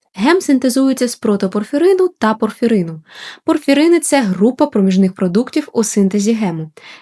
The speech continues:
Гем складається з порфіринового кільця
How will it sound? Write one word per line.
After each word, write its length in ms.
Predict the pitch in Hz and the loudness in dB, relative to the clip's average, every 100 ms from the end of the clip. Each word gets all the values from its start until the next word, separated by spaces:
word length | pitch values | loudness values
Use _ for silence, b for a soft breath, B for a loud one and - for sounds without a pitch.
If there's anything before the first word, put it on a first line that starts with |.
| B | B
Гем 300 | 196 320 415 | 2 2 0
складається 600 | - 302 254 233 214 190 | -2 -2 2 2 0 -4
з 60 | |
порфіринового 760 | - 240 233 254 233 226 226 240 | -4 -4 -2 2 4 2 0 -2
кільця 420 | 277 285 277 381 | 0 0 2 0